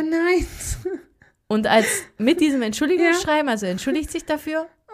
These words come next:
Speaker 2: gibt er dann
Speaker 1: Oh.
Speaker 2: das Geld für das, was die damals getrunken hatten.
Speaker 1: Ach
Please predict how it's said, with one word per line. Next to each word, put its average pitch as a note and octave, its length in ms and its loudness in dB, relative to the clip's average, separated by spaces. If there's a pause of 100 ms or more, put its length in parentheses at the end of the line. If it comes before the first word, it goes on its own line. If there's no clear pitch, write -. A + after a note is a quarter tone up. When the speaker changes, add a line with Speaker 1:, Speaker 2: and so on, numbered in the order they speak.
(160)
Speaker 2:
gibt F#4 200 2
er E4 120 4
dann - 120 0
Speaker 1:
Oh. G3+ 40 -6
Speaker 2:
das G3+ 180 -8
Geld G3 260 -2
für G3 160 -8
das, F3+ 180 -6
was F3+ 140 -6
die F3+ 120 -10
damals E3+ 360 -8
getrunken F3 460 -10
hatten. E3+ 220 -10
Speaker 1:
Ach D4 160 -4